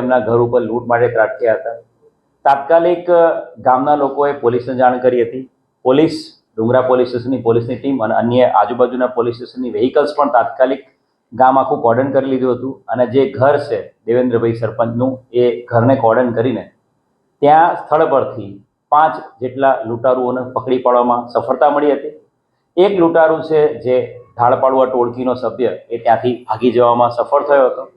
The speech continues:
આ પાંચે પાંચ જે લોકો હતા, એ લોકોની પૂછપરછ કરતા સમગ્ર આખું આ જે ધાડનો કે લૂંટનો જે પ્રયાસ થયો હતો, એની આખે આખી જે કાવતરું છે, એનો પર્દાફાશ થયો હતો.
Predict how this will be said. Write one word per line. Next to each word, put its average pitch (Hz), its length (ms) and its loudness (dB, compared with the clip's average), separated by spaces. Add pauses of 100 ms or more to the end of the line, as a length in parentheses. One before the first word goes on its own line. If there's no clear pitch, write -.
(420)
આ 147 100 4 (120)
પાંચે 143 400 2
પાંચ 180 260 2 (280)
જે 156 140 2
લોકો 131 280 2
હતા, 131 300 2 (260)
એ 151 80 2
લોકોની 151 380 -2
પૂછપરછ 147 520 -4
કરતા 120 300 2 (600)
સમગ્ર 180 400 2 (280)
આખું 165 320 0
આ 151 160 0
જે 151 80 4 (340)
ધાડનો 139 480 2
કે 135 160 -4
લૂંટનો 127 480 -2
જે 135 160 0
પ્રયાસ 143 380 4
થયો 135 180 4
હતો, 107 180 -6 (500)
એની 165 440 2 (480)
આખે 165 300 2
આખી 165 360 0 (440)
જે 135 180 -4
કાવતરું 151 540 0
છે, 107 120 -2 (500)
એનો 151 280 2 (160)
પર્દાફાશ 139 560 2
થયો 143 200 0
હતો. 151 200 -10